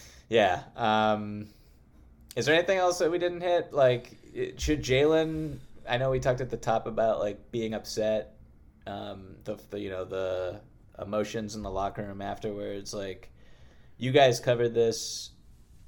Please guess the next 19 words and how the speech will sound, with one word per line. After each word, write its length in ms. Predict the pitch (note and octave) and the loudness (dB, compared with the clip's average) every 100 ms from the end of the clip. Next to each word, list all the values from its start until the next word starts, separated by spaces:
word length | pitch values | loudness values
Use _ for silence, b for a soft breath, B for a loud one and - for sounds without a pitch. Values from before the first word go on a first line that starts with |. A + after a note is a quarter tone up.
| - - - | -20 -8 0
uh, 260 | A2 G#2 - | 0 0 0
after 300 | A2 - A2+ | -2 0 0
game 340 | A#2 G#2 G2 | 0 0 -2
one 320 | G#2 G#2 G#2 | -2 -2 -4
in 80 | G2+ | -6
a 80 | F#2+ | -4
really 240 | G2+ G2+ | -2 -2
good 140 | G2 G2 | -2 -4
episode. 680 | F#2+ G#2 G#2+ G2+ G2 F#2+ - - - | -6 -6 -4 -4 -4 -8 -10 -16 -4
Um, 520 | G2 G2 F#2 F#2 F#2+ - - - - | -2 -2 -4 -8 -18 -20 -20 -20 -4
Jalen's 480 | A2+ A#2 B2 A2+ G#2+ | 2 4 2 0 -4
just, 180 | G2 | -4
like, 200 | G#2+ F#2+ | -4 -4
not 360 | G2 F#2+ G2 - | -4 -4 -4 -4
getting 220 | G#2 G2+ | 0 0
the 80 | G2 | 0
ball 340 | G2 F#2+ F#2+ | -2 0 0
and 100 | F#2 | 0
not 280 | F#2+ F#2+ F#2 | -4 -6 -6